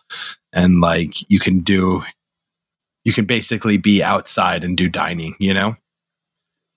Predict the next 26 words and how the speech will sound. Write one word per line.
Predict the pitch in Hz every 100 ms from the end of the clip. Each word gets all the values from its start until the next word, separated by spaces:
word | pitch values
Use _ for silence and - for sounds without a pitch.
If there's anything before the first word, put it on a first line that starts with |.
| -
Um, | 95 85 85 80 -
which | 117 - -
that | 120 147 - -
seemed | 202 190
to | 131
happen | 117 104 98
pretty | - 113 95
quick, | - 87 - - -
where | 92 92 87 87 - _ -
all | 98
of | 92
a | 101
sudden | 101 92
everybody's | 92 92 92 90 85
eating | 87 92 87
outside, | 92 - 87 87 85 90
you | 95
know? | 98 113 - _ _
And | 92 90
even | 117 117 113
in |
the | 101
wintertime. | 90 95 95 - 90 87 90 _ _ _ _ _ _ _ _ _ _ _ _ _ _ _ _ _ _
Um, | 107 101 98 92 90 95 - _ _ - -
but | 117
yeah, | 117 139 127